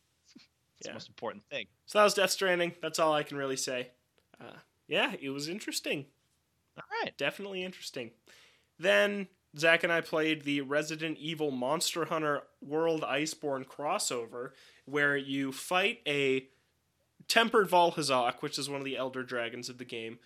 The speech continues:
Speaker 2: but, and he usually has the status effect where if he hits you with, like, this mist that he just exudes from his entire body,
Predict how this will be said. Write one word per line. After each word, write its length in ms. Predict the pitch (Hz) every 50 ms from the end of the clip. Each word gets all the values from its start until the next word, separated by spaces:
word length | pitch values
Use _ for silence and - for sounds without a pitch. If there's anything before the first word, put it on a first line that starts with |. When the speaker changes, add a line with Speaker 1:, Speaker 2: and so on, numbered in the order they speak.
| _ _ - - - 139
Speaker 2:
but, 400 | - 143 135 127 127 123 - - _ _ _ -
and 140 | 139 131
he 120 | 135 165 196
usually 580 | 202 190 170 160 170 190 208 202 165 180 165
has 240 | 165 170 151 147 147
the 100 | - 135
status 600 | 131 - - - 156 151 151 151 139 127 - -
effect 460 | 120 - - 131 120 117 120 - -
where 280 | - 131 127 123 120 - - - - _
if 160 | - 131 -
he 420 | - 147 135 127 127 120 127 127 _ _ _ _
hits 380 | - - - 202 190 - - -
you 100 | 165 156
with, 180 | 143 139 - -
like, 200 | 135 135 135 -
this 200 | - 117 - -
mist 500 | 135 131 139 147 139 123 - - - -
that 100 | - 117
he 120 | 147 151 139
just 240 | 123 123 - -
exudes 400 | 135 131 135 131 131 131 131 127
from 140 | - - 139
his 120 | 131 127 120
entire 320 | 127 123 143 135 135 131
body, 340 | 123 127 120 123 143 156